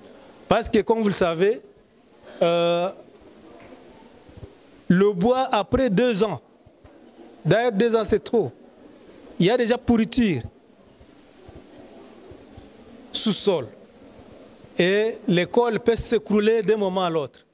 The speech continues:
C'est-à-dire que quand j'ai entendu, quand je vous ai entendu les, les enseignants parler de la réhabilitation,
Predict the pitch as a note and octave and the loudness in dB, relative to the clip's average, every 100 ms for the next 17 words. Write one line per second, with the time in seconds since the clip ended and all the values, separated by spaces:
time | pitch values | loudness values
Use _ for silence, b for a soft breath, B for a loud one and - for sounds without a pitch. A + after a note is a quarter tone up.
0 | _ _ - - _ _ _ - D#3 F#3+ | _ _ -20 -20 _ _ _ -2 0 2
1 | G#3 C4+ B3+ B3 B3 B3 B3 A#3 A3 F#3+ | 2 0 0 0 0 0 2 2 0 0
2 | G3 F#3 A3 A#3+ B3 - G#3+ G3+ F#3+ F#3+ | -2 0 0 0 -4 -2 -2 0 0 0
3 | G#3 F#3+ F#3 F3 G3+ G3 C#3 _ _ _ | 0 -2 -2 -2 -2 -2 -4 _ _ _
4 | - D3+ E3 E3+ E3+ F3 F3+ F3 F#3 G#3+ | -4 0 2 0 0 0 0 2 0 0
5 | - F3 F3 G#3 F3 D#3+ D#3 E3 D#3+ D#3+ | 0 -2 0 0 0 -2 -2 -4 -4 -4
6 | D3+ - D3 F#3 G#3 | -4 -4 -4 -2 -4